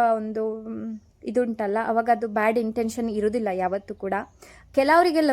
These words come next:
ಉಂಟು, ಆ, ನಂಗೆ ಗೊತ್ತುಂಟು, "ಓ, ಎಂಥದ ಇರ್ಬೋದು, ಕುಚು ಕುಚು, ಕುಚು ಕುಚು" ಅಂತ, ಕುಚು ಕುಚು, ಕುಚು ಕುಚು ಗೋಳಿ ಬಜೆ ಎಂತ ಸಹ ಇಲ್ಲ.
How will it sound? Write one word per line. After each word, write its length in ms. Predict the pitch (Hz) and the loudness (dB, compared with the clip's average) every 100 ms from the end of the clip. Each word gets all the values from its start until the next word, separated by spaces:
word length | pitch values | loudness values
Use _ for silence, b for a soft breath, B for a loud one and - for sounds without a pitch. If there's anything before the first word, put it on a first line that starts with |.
| 240 | 2
ಉಂಟು, 340 | 233 233 240 | 0 -2 -2
ಆ, 340 | - - - | -4 -14 -14
ನಂಗೆ 280 | 220 208 220 | -8 -6 -4
ಗೊತ್ತುಂಟು, 580 | 226 226 277 247 233 - _ 214 | -2 -2 -2 -2 -4 -10 _ 0
"ಓ, 220 | 202 220 | 4 4
ಎಂಥದ 360 | 202 196 226 214 | 4 0 0 4
ಇರ್ಬೋದು, 480 | 220 214 208 208 | 4 4 0 -4
ಕುಚು 240 | 208 214 208 | -6 -8 -8
ಕುಚು, 380 | 226 226 220 214 | -8 -2 0 -2
ಕುಚು 180 | 214 220 | -6 -8
ಕುಚು" 260 | 226 214 | -6 -2
ಅಂತ, 220 | 220 196 202 | 0 0 -6
ಕುಚು 280 | 202 214 233 | -8 -8 -8
ಕುಚು, 480 | 226 226 226 208 - | -6 -6 -6 -10 -2
ಕುಚು 220 | 233 240 | -2 0
ಕುಚು 240 | 254 240 | -2 -2
ಗೋಳಿ 280 | 240 226 226 | 2 6 6
ಬಜೆ 380 | 220 202 208 190 | 6 4 2 2
ಎಂತ 220 | 226 220 | 0 2
ಸಹ 200 | 226 233 | 2 2
ಇಲ್ಲ. 180 | 226 196 | 2 0